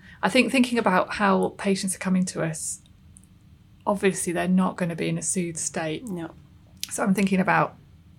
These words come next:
Speaker 1: often we know, don't we, in the big situations when we're giving big news or when someone's in, you know, had a big accident, we kind of inherently n-, understand that there's a threat. I think sometimes I forget that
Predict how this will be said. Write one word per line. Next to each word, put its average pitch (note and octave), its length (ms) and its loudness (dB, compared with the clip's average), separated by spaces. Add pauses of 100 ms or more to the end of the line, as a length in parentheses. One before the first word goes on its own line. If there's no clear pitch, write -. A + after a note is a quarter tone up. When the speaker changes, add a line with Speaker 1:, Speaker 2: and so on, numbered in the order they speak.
(140)
Speaker 1:
often G#3+ 340 4
we G3 120 6
know, F#3 200 4
don't F3+ 160 0
we, F3 40 -2
in F3 60 -2
the F3 60 -4
big F3+ 300 0
situations E3 840 -4
when E3 180 -2
we're D#3+ 200 -4 (300)
giving F3 280 -2
big E3 240 -4
news D#3 440 -2
or D#3+ 280 -4
when E3+ 240 -6
someone's D#3+ 300 -4
in, D#3+ 320 -4
you F3+ 60 -6
know, D#3 220 -8
had D#3+ 140 -10
a F3 40 -12
big F3 240 -6
accident, - 580 -8
we E3+ 160 -2
kind E3 240 -4
of E3 200 -8 (160)
inherently F3 560 0
n-, E3+ 200 -6
understand E3+ 640 -2
that - 100 -2
there's E3+ 240 -8
a - 40 -14
threat. F3 340 -8 (520)
I G3 60 0
think G3 160 0
sometimes G3+ 360 4
I F#3+ 140 4
forget F3+ 500 0
that E3+ 220 -4